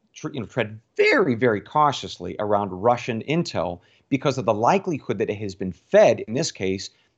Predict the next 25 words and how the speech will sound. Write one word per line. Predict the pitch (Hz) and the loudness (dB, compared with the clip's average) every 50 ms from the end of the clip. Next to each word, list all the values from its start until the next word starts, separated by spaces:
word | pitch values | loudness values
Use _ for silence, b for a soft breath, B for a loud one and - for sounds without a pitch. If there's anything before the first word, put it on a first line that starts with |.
| _ | _
to | - - - 123 107 107 110 - - _ _ - | -14 -6 -2 -2 0 0 -2 -4 -6 _ _ -12
Steele, | - - 254 262 247 160 90 73 - - | -6 2 4 6 6 6 4 0 -4 -8
the, | - 95 90 | -8 -8 -6
the, | - 110 101 | -4 -4 -4
the | - 95 | -4 -6
British, | 95 107 101 95 98 98 - - - | -4 0 0 0 0 -2 -4 -12 -8
uh, | - 101 107 | -6 -4 -4
spy. | - - - 185 202 160 101 90 - _ _ _ _ _ _ b b b b b b b | -4 0 0 2 2 2 0 0 -4 _ _ _ _ _ _ b b b b b b b
So | b - 175 170 | b 2 2 2
when | - 143 160 175 | 2 2 0 2
you | 214 233 | 2 0
had | 208 220 180 | 0 -2 -2
people | - 190 - 165 147 - _ _ _ _ - | -4 -4 -2 -2 -4 -4 _ _ _ _ -4
saying, | - 135 107 104 | -2 0 2 4
"Oh, | 139 147 143 143 | 4 6 6 4
the, | 127 120 | 2 0
the | - - 120 | -4 -4 -10
Steele | 113 - - 160 147 | -10 -6 -4 -2 0
dossier | 113 123 123 120 - 131 117 110 | 2 2 2 2 2 0 0 0
is | 107 107 | -2 -4
true, | - - 120 110 | -4 -2 0 0
it's | 104 101 | 0 2
gotta | - 139 139 135 127 | 4 4 4 4 4
be | 120 113 | 2 0
true," | - - 120 107 98 | -2 -2 -4 -4 -4